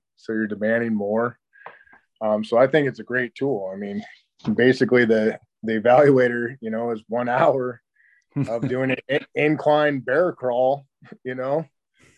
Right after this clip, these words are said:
Speaker 1: with a vest on. So, I mean, it, it, it's, I think it's a great tool.
Speaker 2: Alex, did you do that when you were up there?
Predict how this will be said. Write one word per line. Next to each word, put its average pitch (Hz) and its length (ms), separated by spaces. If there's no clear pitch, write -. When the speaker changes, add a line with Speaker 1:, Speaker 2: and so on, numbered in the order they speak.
Speaker 1:
with 127 160
a 143 60
vest 170 360
on. 107 380
So, 107 200
I 117 120
mean, 120 240
it, 117 200
it, 110 100
it's, 117 260
I 110 100
think 127 200
it's 117 120
a 120 40
great 117 300
tool. 101 300
Speaker 2:
Alex, 113 320
did 110 120
you 143 120
do 107 160
that 120 180
when 110 120
you 104 80
were 95 80
up 107 100
there? 135 200